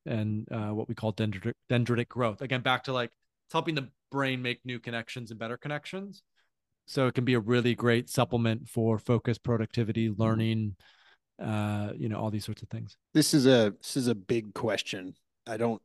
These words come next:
Speaker 2: I'm j-, just curious to know your answer 'cause, uh, I feel like you are in this space way more than we are.
Speaker 1: Yeah.
Speaker 2: It seems like we have this desire to escape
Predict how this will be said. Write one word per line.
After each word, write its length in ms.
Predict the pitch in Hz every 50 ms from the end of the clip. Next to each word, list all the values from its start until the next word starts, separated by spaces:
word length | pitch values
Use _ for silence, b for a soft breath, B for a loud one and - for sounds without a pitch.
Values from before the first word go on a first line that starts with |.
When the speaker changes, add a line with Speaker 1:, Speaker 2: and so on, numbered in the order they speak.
| _ -
Speaker 2:
I'm 160 | 127 127 131
j-, 240 | 117 - - - -
just 220 | - 143 139 - -
curious 340 | - - 147 143 139 120 -
to 120 | - -
know 200 | 123 117 117 113
your 180 | 110 107 101 98
answer 400 | 98 120 123 113 - - 95 90
'cause, 480 | - - 107 98 92 - - - - - _ _ _ _ _ -
uh, 360 | 107 104 98 92 90 82 -
I 60 | -
feel 180 | - - 127 110
like 160 | 101 - -
you 300 | 98 95 92 92 90 82 -
are 220 | 92 98 95 95
in 140 | 92 98 101
this 120 | 95 90 -
space 380 | - - 107 98 95 - -
way 160 | 101 95 95
more 200 | 101 98 90 90
than 120 | 90 95 87
we 160 | 90 90 87
are. 280 | 85 - - - - - B B B B B B B B B B B
Speaker 1:
Yeah. 160 | - 107 95 - _ _ _ _ _ _
Speaker 2:
It 160 | - 120 -
seems 380 | - - 160 151 156 160 139 117
like 500 | 131 127 123 117 110 104 - - - - _ _ _ _
we 260 | 101 101 113 117 120 107
have 240 | 113 117 113 107
this 160 | 107 107 - -
desire 600 | - 104 95 98 107 98 95 98 101 104 101 98
to 260 | - - - 110 98
escape 520 | 90 - - - - 104 92 92 95 -